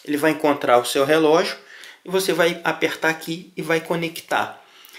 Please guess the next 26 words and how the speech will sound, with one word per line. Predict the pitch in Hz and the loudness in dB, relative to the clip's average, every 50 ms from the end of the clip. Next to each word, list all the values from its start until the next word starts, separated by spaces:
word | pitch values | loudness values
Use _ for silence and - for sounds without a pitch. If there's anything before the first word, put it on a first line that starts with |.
| - _ - | -20 _ -4
Aí | - 196 208 | 0 2 2
aqui | 208 208 269 | 4 4 4
a | 262 226 | 4 4
gente | 247 262 - - | 4 2 -2 -4
tem, | - - 185 160 139 117 | -4 0 0 2 2 2
ó, | - - - - _ _ | 0 -4 -10 -20 _ _
configurações | - 202 233 233 - 220 185 196 214 202 196 190 - 196 196 196 | -2 -2 0 0 -2 -2 2 2 4 4 4 2 0 -2 -4 -4
de | 180 185 | -2 -2
usuário, | 202 185 175 165 131 - - - - - - | -2 0 2 4 4 4 2 0 -4 -8 -4
passos, | - 156 127 120 - - - - - - - - - - - _ _ _ _ _ - | -2 0 0 0 0 -4 -8 -8 -4 -2 -2 -2 -2 -6 -10 _ _ _ _ _ -6
né? | 143 143 | -4 -4
Deixa | 143 143 - 127 | -4 -4 -6 -8
eu | |
chegar | - - 123 120 127 | -6 -6 -4 -2 -2
mais | 113 113 110 - | -2 -2 -2 -2
pra | - 123 120 | -4 -4 -2
perto, | - 160 160 156 - - - | 2 2 0 0 0 -6 -14
ó. | - - _ _ _ _ _ _ _ _ _ _ _ _ - | -14 -16 _ _ _ _ _ _ _ _ _ _ _ _ -4
Passos. | - 135 110 98 - - - - - - - - _ _ _ _ _ _ _ - | -2 0 0 0 -2 -4 -6 -6 -8 -8 -8 -10 _ _ _ _ _ _ _ -6
Dez | - 190 214 190 - | -2 0 2 2 2
mil | 190 202 220 214 208 - | 2 2 2 2 2 2
passos. | - 120 107 - - - - - - | 0 0 0 0 -2 -4 -8 -10 -8
Você | 135 143 151 147 - 160 | -4 -4 -4 -2 -2 -4
pode | 156 - 147 143 135 139 | -2 0 0 0 2 0
entrar | 127 127 - 139 123 | -2 -2 0 0 0
aqui | 117 - - - 165 180 208 214 - | 0 -2 -8 -10 -8 -8 -8 -8 -10